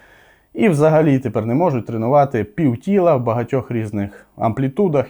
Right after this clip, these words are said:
і рухах, як наслідок, тому що вони прогресували вагу в розводках. От. Беремо те, що це травматично, з великою вагою, вправа ізольована, важче прогресувати вагу, тому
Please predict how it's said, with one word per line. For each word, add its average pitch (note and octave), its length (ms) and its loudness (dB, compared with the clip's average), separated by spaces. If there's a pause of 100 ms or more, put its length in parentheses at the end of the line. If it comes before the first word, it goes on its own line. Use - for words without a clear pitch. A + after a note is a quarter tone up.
(120)
і G3+ 120 2
рухах, G2+ 520 -4
як - 300 -2
наслідок, F#2+ 600 -4
тому D#3 220 -4
що - 140 -8
вони B2 140 0
прогресували A#2 640 -4
вагу C3+ 340 -2
в D3+ 120 -6
розводках. G#2+ 720 -4 (880)
От. G#2 380 -4 (300)
Беремо F3+ 460 2
те, E3+ 180 2
що C#3 240 -4
це C3 180 -2
травматично, E3 960 0
з B2 60 -6
великою C3+ 460 2
вагою, B2 580 0 (420)
вправа D#3+ 420 2
ізольована, D3+ 1040 2 (460)
важче D3 580 2
прогресувати C3+ 760 -2
вагу, C#3 440 -2
тому B2+ 460 -4